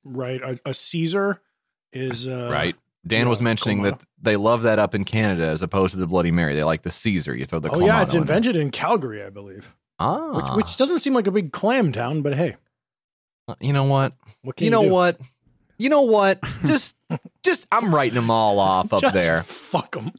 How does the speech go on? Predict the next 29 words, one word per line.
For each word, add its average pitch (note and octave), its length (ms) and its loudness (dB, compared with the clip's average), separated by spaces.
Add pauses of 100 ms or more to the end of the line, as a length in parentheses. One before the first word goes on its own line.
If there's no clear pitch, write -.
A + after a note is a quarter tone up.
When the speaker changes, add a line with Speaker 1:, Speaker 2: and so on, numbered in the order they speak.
(160)
Speaker 1:
<laughs> - 420 4
Um, F3+ 440 4 (840)
here's D#4+ 240 4
a C4+ 80 4
weird A3 220 4
one G3 480 2
is, E3+ 340 2
uh, D3+ 640 2 (320)
well, F#3 180 2
other B3+ 220 2
savory G#3 340 2
cocktails. F3 420 2
I D#3+ 60 2
love G3+ 220 2
a, F#3 60 4 (200)
a D#3+ 80 0
michelada, D3 840 0
you D3 140 -2
know, C#3+ 140 2
which C3+ 140 4
Speaker 2:
Mm-hmm. B2+ 80 0
Speaker 1:
is A#2+ 100 -2
this C#3+ 160 0
same D3+ 380 2
mix - 300 -2 (160)
plopped D3 280 0
into C3+ 220 0
a B2 40 0
beer, B2 380 -2